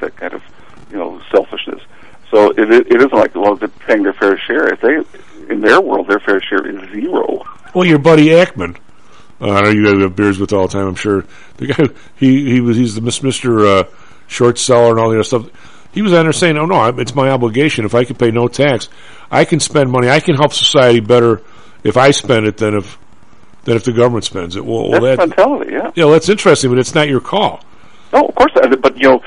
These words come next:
Speaker 1: if you listen to Gates and
Speaker 2: Yeah.
Speaker 1: Laporta and Pfizer and other honchos at that level, this is, this is, you know, the, the,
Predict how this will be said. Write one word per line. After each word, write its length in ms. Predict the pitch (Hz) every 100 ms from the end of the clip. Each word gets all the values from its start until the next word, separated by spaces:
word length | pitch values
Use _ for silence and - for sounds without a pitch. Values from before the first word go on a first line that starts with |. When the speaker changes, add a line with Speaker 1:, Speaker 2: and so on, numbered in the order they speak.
| -
Speaker 1:
if 120 | - 123
you 60 |
listen 260 | 127 175 101
to 80 | 98
Gates 460 | 101 147 170 - - -
and 200 | 113 107
Speaker 2:
Yeah. 180 | 226 120
Speaker 1:
Laporta 500 | 113 143 143 98 95
and 160 | 101 98
Pfizer 640 | 104 120 156 95 98 95 95
and 120 | 95
other 360 | 92 139 117
honchos 720 | 104 - 98 - 98 - 92 85
at 80 | 92
that 180 | 90
level, 360 | 76 82 90 104 - - - -
this 140 | 127
is, 120 | - 123
this 100 | 131 160
is, 100 | 113 - -
you 80 |
know, 140 | 101 95
the, 140 | 104 90
the, 40 | -